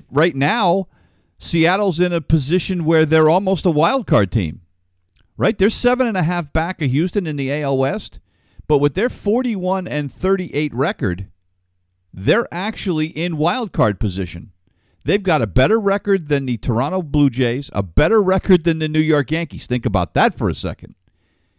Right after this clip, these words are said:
And the forty-one wins ties the number of wins the Indians have. Now, the Indians have five games in hand. They've had a bunch of games canceled. But think about that. Seattle's actually a team that's kinda in the hunt.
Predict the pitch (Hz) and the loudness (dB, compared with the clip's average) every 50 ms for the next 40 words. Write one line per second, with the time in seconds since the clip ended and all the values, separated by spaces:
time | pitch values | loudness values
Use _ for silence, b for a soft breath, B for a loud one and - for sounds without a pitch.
0 | _ _ _ _ _ _ _ _ _ _ _ _ _ _ _ _ - 120 139 147 | _ _ _ _ _ _ _ _ _ _ _ _ _ _ _ _ -4 -2 0 0
1 | 147 - - 165 180 202 202 208 196 175 185 185 185 180 170 165 170 170 175 170 | -2 -2 2 6 6 6 6 4 0 0 2 0 0 0 0 -2 0 -2 -2 -6
2 | - - - 165 160 165 165 160 139 156 151 160 156 143 147 135 135 135 135 135 | -6 -2 0 0 0 0 -2 -2 -2 -2 -2 -2 0 0 2 2 2 2 0 -2
3 | 127 120 120 123 131 135 147 156 139 123 110 92 - 113 92 87 92 101 101 101 | -4 -6 -6 -4 -2 -2 -2 -2 -2 -2 -2 0 0 0 0 0 0 -2 -2 -2
4 | 104 117 135 151 139 135 127 123 117 101 - - - 104 117 113 101 - 139 131 | -2 -2 -2 -2 -2 -2 -2 -2 -4 -6 -10 -12 -8 -6 -6 -6 -4 0 0 2
5 | 120 107 101 113 107 104 92 87 90 85 107 113 104 87 87 95 92 87 78 - | 2 0 0 -2 -2 -2 0 -2 0 0 0 0 0 -2 -2 -2 -2 -4 -4 -8
6 | - - - - 104 104 90 82 104 101 - 95 85 95 92 82 80 - - 123 | -18 -18 -10 -6 -4 -4 -2 -2 -4 -4 -4 -6 -6 -4 -4 -4 -6 -4 -2 0
7 | 120 117 - 92 78 78 139 139 - - 226 277 254 - 240 240 160 120 - - | 0 0 0 -2 -2 -2 -2 -2 0 2 0 2 2 2 4 4 4 4 2 0
8 | 95 76 69 - _ _ _ _ _ _ _ _ _ - - 143 143 143 220 233 | -2 -2 -2 -8 _ _ _ _ _ _ _ _ _ -10 -4 -2 0 0 0 0
9 | 208 156 185 196 208 - - 196 170 151 - 175 175 156 151 147 - - 170 170 | 0 2 2 0 0 0 -2 -4 -2 0 0 0 0 0 -4 -4 -2 -2 0 0
10 | 160 - - 151 147 131 120 120 82 - | 0 -2 -2 0 0 2 2 0 0 -4